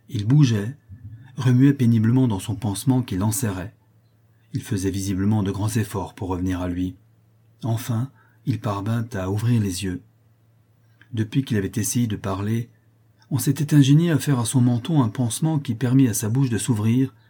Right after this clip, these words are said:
qui laissa passer et la sonde pour le restaurer,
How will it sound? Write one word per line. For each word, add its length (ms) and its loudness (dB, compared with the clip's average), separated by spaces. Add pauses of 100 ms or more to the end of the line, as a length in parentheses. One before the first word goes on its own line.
(440)
qui 100 -2
laissa 260 0
passer 560 -4
et 140 6
la 120 0
sonde 400 -2
pour 120 -8
le 80 -6
restaurer, 640 -2